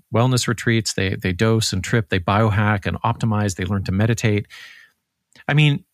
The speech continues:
Derek, you've been close to this crowd. Would you say that it's important to them to convey the impression that they're chilled out, that they're self-regulated, they have their eyes on that Zen horizon?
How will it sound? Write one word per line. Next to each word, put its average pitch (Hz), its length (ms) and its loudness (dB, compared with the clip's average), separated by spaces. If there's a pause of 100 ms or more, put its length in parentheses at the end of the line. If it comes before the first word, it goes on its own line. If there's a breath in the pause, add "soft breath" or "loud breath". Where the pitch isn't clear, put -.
(120)
Derek, 151 280 2
you've 139 100 2
been 139 140 2
close 156 280 0
to 165 100 0
this 147 160 0
crowd. 135 360 2
Would 131 180 0
you 156 80 4
say 143 320 2
that 123 160 0
it's 113 160 0
important 113 600 0 (140)
to - 120 0
them 120 300 2
to 120 120 0
convey 101 440 0
the 98 120 -4
impression 127 800 0
that 107 180 -2
they're 101 160 0
chilled 101 360 -2
out, 110 380 2
that 90 140 -6
they're 95 240 -2 (180)
self-regulated, 104 1000 0 (500 loud breath)
they 95 80 -4
have 104 180 0
their 98 140 2
eyes 101 260 2
on 104 100 2
that 98 160 -2
Zen 101 160 -2
horizon? 107 560 -4